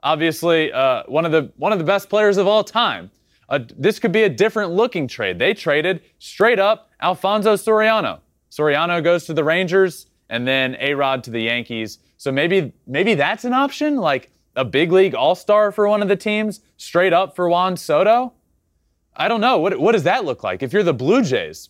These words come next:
producer Conrad, what, what does that look like? Is that like a, a George Springer for Juan Soto? Like, I, I, I don't know.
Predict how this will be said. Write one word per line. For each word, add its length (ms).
producer 340
Conrad, 340
what, 160
what 100
does 120
that 160
look 180
like? 180
Is 120
that 200
like 200
a, 220
a 140
George 300
Springer 580
for 200
Juan 260
Soto? 520
Like, 240
I, 120
I, 140
I 140
don't 140
know. 360